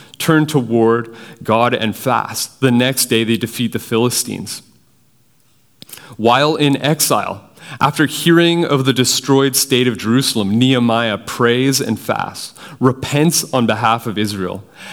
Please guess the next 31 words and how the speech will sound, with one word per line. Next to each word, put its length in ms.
and 220
asks 400
the 120
Lord 320
for 140
favor 500
from 520
King 320
Artaxerxes. 920
He's 220
then 160
granted 480
permission 760
by 240
this 200
king 280
to 140
return 480
to 120
Jerusalem 540
to 100
begin 400
building 480
the 80
city 260
walls. 520
How 80
about 200
the 60
New 160
Testament? 560